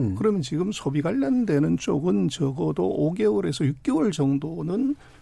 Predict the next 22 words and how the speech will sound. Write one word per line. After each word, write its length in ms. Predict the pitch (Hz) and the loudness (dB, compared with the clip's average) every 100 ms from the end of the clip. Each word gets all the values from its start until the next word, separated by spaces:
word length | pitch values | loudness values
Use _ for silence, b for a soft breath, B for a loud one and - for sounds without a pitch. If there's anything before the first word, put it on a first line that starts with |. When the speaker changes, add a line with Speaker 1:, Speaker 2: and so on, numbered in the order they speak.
| b | b
Speaker 2:
보장을 420 | 160 170 98 147 202 | -6 -4 -2 -4 -2
해줘야 720 | 285 170 135 131 147 160 147 | -4 -2 -2 -2 -2 -2 0
Speaker 1:
네. 80 | 120 | 0
Speaker 2:
이것이 220 | 165 135 | 0 -2
리커버가 400 | 123 175 190 139 | -4 -4 -2 -2
된다는 340 | 131 147 143 | -2 -4 -6
거죠. 240 | 151 147 175 | -8 -10 -8
그래서 160 | 202 | -6
Speaker 1:
음. 20 | |
Speaker 2:
제가 200 | 196 170 | -4 -2
볼 120 | 254 247 | -4 -4
때는 300 | 202 185 185 B B B B B B B | -4 -4 -4 B B B B B B B
뭐 180 | - 143 | 0 2
도와준다 600 | 175 185 185 165 185 180 | 4 2 2 -2 0 2
뭐 140 | 156 147 | 2 2
이런 180 | 170 | 0
거 100 | 185 | 0
다 160 | 165 156 | -2 -4
좋은데 680 | - 147 139 127 - - 165 B B B | -2 -2 -2 0 -2 -2 -4 B B B
정확하게 840 | - 165 202 196 151 180 214 311 302 - - | -2 0 2 0 -2 0 0 -2 -8 -16 -18
타임테이블과 1300 | - 185 247 359 - 208 170 147 131 151 147 180 143 | -8 0 0 0 -4 -4 0 0 0 -4 -4 0 2
Speaker 1:
음. 180 | 101 | 0